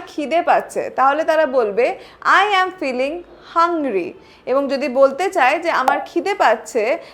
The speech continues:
আমরা কি বাইরে যেতে পারি? "Can we go outside? I am feeling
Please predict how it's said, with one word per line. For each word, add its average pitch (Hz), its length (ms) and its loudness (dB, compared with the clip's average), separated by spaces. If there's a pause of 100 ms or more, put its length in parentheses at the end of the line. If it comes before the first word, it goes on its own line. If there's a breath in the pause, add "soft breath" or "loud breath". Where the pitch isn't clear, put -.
(100)
আমরা 262 280 0
কি 302 140 -6
বাইরে 240 380 4
যেতে 254 300 -2
পারি? 466 440 -4
"Can 330 240 2 (160)
we 349 120 0 (260)
go 269 80 4 (320)
outside? 233 580 0 (300)
I - 20 2 (140)
am 381 80 -4 (120)
feeling 277 300 -4